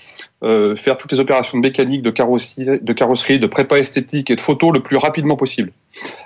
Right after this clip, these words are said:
Voilà, donc on va, euh, expertiser le véhicule, relever l'intégralité des défauts, proposer les meilleures techniques de réparation sur chacun des défauts, et ensuite, euh, di-, proposer à nos clients finalement de laisser certains défauts,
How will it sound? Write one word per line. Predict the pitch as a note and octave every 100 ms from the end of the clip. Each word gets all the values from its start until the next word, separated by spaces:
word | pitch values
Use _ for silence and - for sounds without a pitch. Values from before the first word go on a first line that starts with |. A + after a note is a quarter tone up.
| - _ -
Voilà, | B2+ G#2+
donc | A2+ -
on | A#2+
va, | C#3 D3+ D#3+ B2+
euh, | A#2 A2+ A2 - - _ -
expertiser | C3+ - D#3 - C3+ C3+
le |
véhicule, | C3 B2+ - G3 E3 - _ _ _ _ -
relever | A#2 C3+ D3
l'intégralité | D#3 D3+ C#3+ D3+ C#3+
des | C#3 C3+
défauts, | C3 - D#3+ A3 - -
proposer | - C3+ - _ _ D#3+ C#3 D3+
les | C3+
meilleures | C#3+ D#3+ E3
techniques | - D#3 E3 D3+
de | C3
réparation | C#3 C#3 C#3 C3+ - C3+
sur | B2 - A2
chacun | C3 B2+
des | C3
défauts, | A#2+ A#2+ - G3+ - _ - - - -
et | C3
ensuite, | C#3 D3+ - A3 - - _ _ _
euh, | B2 A#2+ G2 - _ _ _ _ _
di-, | A#2+ C3
proposer | C3+ - D#3 E3+ E3+
à |
nos | E3+
clients | - F3 G3
finalement | - E3 D#3+ F#3+
de | C#3+
laisser | D#3 - F#3
certains | D#3+ D#3+
défauts, | D3 C#3 F#3